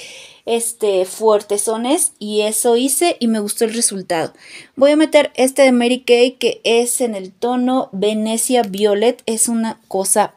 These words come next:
preciosa, preciosa. Miren nada más. Eh, me estoy obligando a usar estos tonos más fuertes, no porque no me gusten, me encantan, pero ya sabes que me gustan las sombras coloridas, entonces como que no le encuentro el balance.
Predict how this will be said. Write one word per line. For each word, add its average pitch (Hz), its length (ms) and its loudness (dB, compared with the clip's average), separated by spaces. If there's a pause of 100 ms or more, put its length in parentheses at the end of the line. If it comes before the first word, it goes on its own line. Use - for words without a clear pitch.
(140)
preciosa, 185 840 0
preciosa. 185 560 -4
Miren 254 240 2
nada 240 180 2
más. 190 300 -6 (880)
Eh, 214 280 4
me 214 80 0
estoy 302 240 0
obligando 247 560 2
a 262 40 6
usar 247 280 4
estos 240 340 -2
tonos 226 480 -2
más 214 320 -4
fuertes, 214 420 -2
no 302 140 -4
porque 370 220 -2
no 240 80 -2
me 247 140 0
gusten, 226 360 -2
me 226 80 -2
encantan, 226 640 -2 (440)
pero 240 160 4
ya 262 140 0
sabes 285 380 0
que 254 340 0
me 220 160 -6
gustan 240 300 -6
las 233 100 -6
sombras 220 360 -4
coloridas, 190 600 -4
entonces 202 640 -4
como 208 280 -4
que 202 120 -6
no 208 180 -2
le 233 80 0
encuentro 233 400 -2
el 220 80 -2
balance. 220 540 0